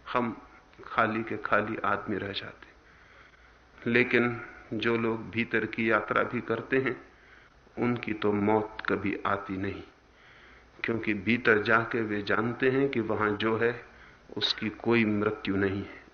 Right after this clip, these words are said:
वो सदा से है, था, होगा। एक अनंत यात्रा है अंतस की,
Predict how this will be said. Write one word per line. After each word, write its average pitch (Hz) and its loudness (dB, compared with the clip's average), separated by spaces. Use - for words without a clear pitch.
वो 104 -6
सदा 107 2
से 113 -2
है, 120 2
था, 123 4
होगा। 110 0
एक 113 4
अनंत 117 4
यात्रा 117 6
है 117 2
अंतस 120 -2
की, 117 -4